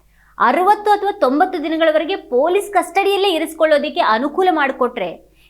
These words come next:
ಇದು ಹೇಗೆಲ್ಲ ಮಾರಕವಾಗಬಲ್ಲದು ಅನ್ನೋದನ್ನ ನೆನೆದ್ರೇನೆ ಭಯ ಆಗತ್ತೆ. ಈಗ ನಮ್ಮ ವಿಚಾರಣೆ ಹಾಗೂ ನ್ಯಾಯ ವ್ಯವಸ್ಥೆ ಹೇಗಿದೆ ಅಂತ ಒಮ್ಮೆ ನೋಡಿ.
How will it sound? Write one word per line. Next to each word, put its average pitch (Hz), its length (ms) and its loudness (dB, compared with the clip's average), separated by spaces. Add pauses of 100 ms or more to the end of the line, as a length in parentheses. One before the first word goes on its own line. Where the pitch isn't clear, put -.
ಇದು 277 200 0
ಹೇಗೆಲ್ಲ 285 600 2
ಮಾರಕವಾಗಬಲ್ಲದು 277 920 0
ಅನ್ನೋದನ್ನ 247 400 -6
ನೆನೆದ್ರೇನೆ 311 520 0
ಭಯ 233 200 -2
ಆಗತ್ತೆ. 190 540 -4 (840)
ಈಗ 339 300 4 (540)
ನಮ್ಮ 339 260 2
ವಿಚಾರಣೆ 381 560 0
ಹಾಗೂ 370 260 2
ನ್ಯಾಯ 294 320 2
ವ್ಯವಸ್ಥೆ 294 360 -2
ಹೇಗಿದೆ 349 520 2
ಅಂತ 254 220 -2 (280)
ಒಮ್ಮೆ 311 320 2
ನೋಡಿ. 185 400 -8